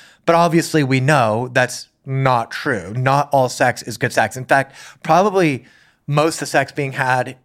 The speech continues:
in our society, in our culture today is not good sex. Like,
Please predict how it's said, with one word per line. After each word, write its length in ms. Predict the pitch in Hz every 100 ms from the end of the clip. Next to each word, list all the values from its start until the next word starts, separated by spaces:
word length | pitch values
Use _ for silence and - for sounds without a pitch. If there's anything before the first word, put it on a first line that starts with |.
| -
in 100 | 135 -
our 120 | 151 139
society, 460 | 139 - 160 139
in 80 | 151
our 80 | 135
culture 340 | 151 143 139
today 340 | 131 127 127 123
is 180 | 113 - _
not 420 | 170 156 147 131
good 200 | 127 127
sex. 340 | - 98 - - - - - -
Like, 340 | 131 120 -